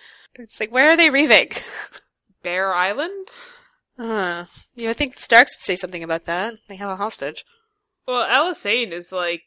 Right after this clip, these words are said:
Speaker 2: not too thrilled with them. "What we are, you made us."
Speaker 1: Yeah. But,
Speaker 2: I
Speaker 1: like,
Speaker 2: don't know.
Speaker 1: Yeah.
Speaker 2: Minor places in the Reach?
Speaker 1: Uh.
Speaker 2: Somewhere.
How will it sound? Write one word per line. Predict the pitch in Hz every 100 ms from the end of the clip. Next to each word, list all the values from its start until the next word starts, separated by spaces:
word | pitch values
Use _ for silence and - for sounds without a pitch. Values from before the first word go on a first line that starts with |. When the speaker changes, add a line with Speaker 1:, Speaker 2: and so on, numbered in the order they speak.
| _
Speaker 2:
not | 185 175 -
too | - 170
thrilled | 165 175 165 165
with | 165
them. | 147 160 202 208 _ _ _ _
"What | 196 196 196
we | 214
are, | 202
you | 196 185
made | 180 180
us." | 160 190 - - _ _
Speaker 1:
Yeah. | 196 190 185 - _ _ _ _ _ _
But, | - 208
Speaker 2:
I |
Speaker 1:
like, | 285 320
Speaker 2:
don't | 453
know. | 220 175 190 _ -
Speaker 1:
Yeah. | 196 247 208 208 _ _ _ _ _ _ _ _ _ _ _ _
Speaker 2:
Minor | 220 214 208 226 233 226 226 _ _ _
places | - 220 220 254 214
in | 226
the | 208
Reach? | 214 330 - - - - - - _ _ _ _ _ -
Speaker 1:
Uh. | 185 170 170 _ _ _ _ - - _ _ _ _ _ _ _ _ _
Speaker 2:
Somewhere. | - - 381 415 294 359